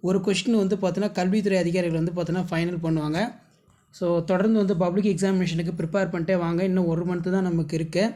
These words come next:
ஏற்கனவே வந்து பார்த்தீங்கன்னா ட்வெல்த்துக்கான பப்ளிக் எக்ஸாமினேஷன் மார்ச் ஒண்ணாம் தேதி ஸ்டார்ட் ஆகுது. எப்போ கம்ப்ளீட் ஆகுதுன்னு வந்து பார்த்தீங்கன்னா மார்ச் இருபத்தி ரெண்டாம் தேதி கம்ப்ளீட் ஆகுது. அதே மாதிரி லெவன்த்துக்கான பப்ளிக் எக்ஸாமினேஷன் மார்ச் நாலாம் தேதி ஸ்டார்ட் ஆகுது. எப்போ கம்ப்ளீட் ஆகுது அப்படின்னு வந்து பார்த்தீங்கன்னா இருபத்தி அஞ்சாம் தேதி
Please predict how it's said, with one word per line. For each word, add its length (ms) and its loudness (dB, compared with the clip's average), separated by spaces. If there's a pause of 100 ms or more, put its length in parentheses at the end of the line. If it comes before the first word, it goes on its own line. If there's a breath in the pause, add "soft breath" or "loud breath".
(360 loud breath)
ஏற்கனவே 500 2
வந்து 200 0
பார்த்தீங்கன்னா 360 0
ட்வெல்த்துக்கான 520 2
பப்ளிக் 340 0
எக்ஸாமினேஷன் 560 0
மார்ச் 340 0
ஒண்ணாம் 240 2
தேதி 200 0
ஸ்டார்ட் 360 -4
ஆகுது. 260 0
எப்போ 240 -2
கம்ப்ளீட் 380 -2
ஆகுதுன்னு 280 -2
வந்து 100 -2
பார்த்தீங்கன்னா 480 -2 (480 loud breath)
மார்ச் 380 0
இருபத்தி 320 0
ரெண்டாம் 280 0
தேதி 180 0
கம்ப்ளீட் 400 -2
ஆகுது. 240 -2
அதே 240 0
மாதிரி 240 0
லெவன்த்துக்கான 540 0
பப்ளிக் 300 -2
எக்ஸாமினேஷன் 520 0
மார்ச் 380 0
நாலாம் 260 0
தேதி 160 0
ஸ்டார்ட் 300 -6
ஆகுது. 220 -2
எப்போ 220 -4
கம்ப்ளீட் 380 -4
ஆகுது 200 -2
அப்படின்னு 220 -4
வந்து 120 -4
பார்த்தீங்கன்னா 440 -4 (600 loud breath)
இருபத்தி 340 2
அஞ்சாம் 340 2
தேதி 220 2